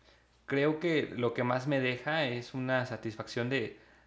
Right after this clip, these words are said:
la manera en la que el, la defensa de, de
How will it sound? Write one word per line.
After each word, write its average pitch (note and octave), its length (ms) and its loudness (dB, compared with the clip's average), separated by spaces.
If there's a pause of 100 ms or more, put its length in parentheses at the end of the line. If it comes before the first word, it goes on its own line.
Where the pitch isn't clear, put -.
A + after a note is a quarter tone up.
la A#2 180 2
manera A#2 400 2
en C#3 120 -2
la G#2+ 200 -4
que A2+ 120 -6
el, A2 260 -8
la A2+ 200 0
defensa B2+ 520 -2
de, A2 380 -6 (180)
de G#2+ 840 -10